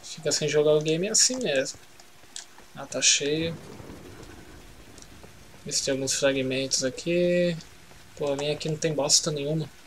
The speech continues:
Beleza, então, vai. Vem de trouxa.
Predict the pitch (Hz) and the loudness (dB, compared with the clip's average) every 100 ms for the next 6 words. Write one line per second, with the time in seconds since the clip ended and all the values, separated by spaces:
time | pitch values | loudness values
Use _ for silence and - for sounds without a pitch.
0 | - - - - - - - - - - | -20 0 2 2 -14 -20 -20 -20 -16 -16
1 | - - - - - 139 135 135 131 131 | -16 -16 -18 -20 -6 -2 2 4 2 0
2 | - 131 131 135 - - - - - - | -2 0 4 4 2 -4 -14 -18 -20 -20
3 | - - 135 135 143 - 131 139 139 - | -20 -12 -6 -2 -4 -2 2 4 4 4
4 | - | 2